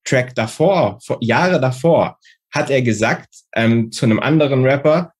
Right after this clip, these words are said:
er betet zum Teufel und macht die Finger zum Kreis. Und das war genau dieser Haftbefehl. Das heißt, er hat ihn damit gedisst. So quasi, du hast jetzt deine Seele verkauft, du bist jetzt beim Teufel und du machst deine Seele, äh, na, macht,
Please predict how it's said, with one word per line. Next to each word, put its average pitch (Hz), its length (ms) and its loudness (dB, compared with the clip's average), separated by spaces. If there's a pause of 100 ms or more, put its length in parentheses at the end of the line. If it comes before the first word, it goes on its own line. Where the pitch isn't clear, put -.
(140)
er 117 120 0
betet 131 420 -2
zum 117 200 0
Teufel 143 500 2
und 113 100 2
macht 117 240 -2
die 117 80 -2
Finger 123 300 0
zum 107 220 -4
Kreis. 127 340 0
Und 120 80 0
das - 160 0
war 127 100 2
genau 120 220 2
dieser 117 280 2
Haftbefehl. 104 600 -4
Das 98 160 -6
heißt, 123 180 0
er 131 60 0
hat 120 140 -2
ihn 113 100 2
damit 117 320 0
gedisst. 120 600 -2 (580)
So 110 160 -2
quasi, 120 320 0
du 135 160 0
hast 131 160 0
jetzt 123 180 -2
deine 113 240 2
Seele 127 320 0
verkauft, 139 540 -4
du 131 100 2
bist 127 160 0
jetzt 123 220 -2
beim 113 180 2
Teufel 120 420 0
und 117 140 -2
du 123 60 0
machst 120 280 -2
deine 120 240 2
Seele, 120 520 0 (300)
äh, 120 420 0 (840)
na, 123 320 -2 (520)
macht, 110 340 -6